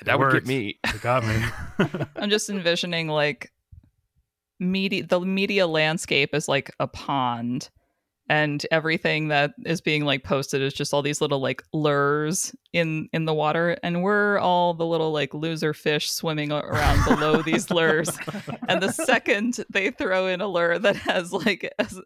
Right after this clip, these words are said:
Speaker 3: an X-Men, <laughs> Mike just goes right for it, and everyone's
Speaker 1: Oh,
Speaker 3: like,
Speaker 1: yeah,
Speaker 3: "No,
Speaker 2: yeah.
Speaker 3: Mike, don't go towards the light." And he's like, "I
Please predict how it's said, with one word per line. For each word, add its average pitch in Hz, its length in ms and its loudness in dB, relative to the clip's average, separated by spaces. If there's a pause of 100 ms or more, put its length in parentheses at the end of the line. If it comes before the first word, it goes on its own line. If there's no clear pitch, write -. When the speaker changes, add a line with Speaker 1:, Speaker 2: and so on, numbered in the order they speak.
Speaker 3:
an 190 100 -2
X-Men, 175 760 -6
<laughs> - 60 -12 (800)
Mike 190 260 0
just - 220 -2
goes 202 260 0
right 185 260 0
for 185 300 -2
it, 196 140 0
and 294 160 -6
everyone's 262 320 -6
Speaker 1:
Oh, - 60 4
Speaker 3:
like, - 100 4
Speaker 1:
yeah, - 120 4
Speaker 3:
"No, - 120 6
Speaker 2:
yeah. - 120 2
Speaker 3:
Mike, 302 300 0
don't 320 260 0
go 330 220 -4
towards 302 380 -6
the 285 100 -10
light." 294 360 -2
And 262 100 -8
he's 370 160 -6
like, 285 180 0
"I 339 140 4